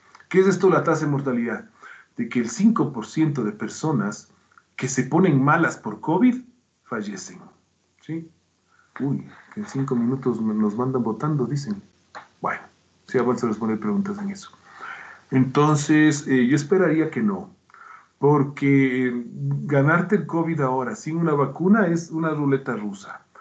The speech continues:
Ha habido casos de personas que han sido deportistas, atletas, hacían Ironman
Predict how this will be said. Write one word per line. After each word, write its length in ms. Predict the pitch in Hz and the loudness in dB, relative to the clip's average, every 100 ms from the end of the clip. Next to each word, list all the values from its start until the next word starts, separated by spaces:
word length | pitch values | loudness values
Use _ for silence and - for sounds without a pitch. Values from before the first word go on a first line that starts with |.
| - - | -18 -4
Ha 60 | |
habido 320 | 131 170 180 - | 0 4 4 4
casos 340 | 165 175 170 | 0 0 -2
de 80 | 156 | -2
personas 500 | 151 139 156 160 - | -2 -4 -2 -4 -2
que 100 | 127 | -4
han 60 | |
sido 260 | 117 151 120 | -2 0 2
deportistas, 1160 | 143 147 131 113 - - 127 123 - 113 123 160 | 0 -2 -4 -6 -6 -4 -4 -4 -4 -2 0 2
atletas, 1040 | 143 104 - 127 117 120 117 123 120 131 | 2 0 -6 -8 -4 -6 -4 -2 0 0
hacían 520 | 123 - 156 135 127 | -2 -2 -2 -2 -2
Ironman 720 | 127 123 131 180 190 170 - | -4 -2 0 2 4 2 -4